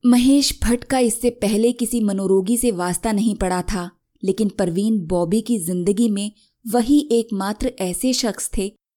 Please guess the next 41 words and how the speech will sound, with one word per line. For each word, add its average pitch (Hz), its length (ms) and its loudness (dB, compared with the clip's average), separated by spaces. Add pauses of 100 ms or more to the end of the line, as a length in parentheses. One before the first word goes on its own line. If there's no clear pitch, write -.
(120)
जिन्होंने 254 460 6
शाम 233 440 0
के 254 160 -2
उस 254 240 -2
झुटपुटे 247 500 0
में 240 120 2
ये 254 140 2
पहचान 208 560 -2
लिया 196 280 2
था 202 260 -4 (300)
कि 226 120 0
इस 220 240 -4
औरत 208 380 -2
की 240 100 -2
जिंदगी 196 540 -2
में 202 180 -6
सचमुच 262 600 -2
कुछ - 240 -6
गंभीर 202 420 -2
समस्या 196 500 -6
है। 196 240 -8 (360)
वो 185 120 0
याद 190 320 -2
करते 190 320 -6
हैं, 202 220 -6 (580)
"बचपन 247 440 0
में 285 100 6
मैंने 240 360 4
रंजन 196 400 0
नाम 202 340 0
के 226 160 0
एक 226 120 -2
साउथ 208 320 0 (180)
इंडियन 202 360 -2
एक्टर 220 360 -2
को 214 180 2
इस 226 140 2
हाल 190 280 -4
में 202 140 -2
देखा 180 300 -4
था। 185 260 -6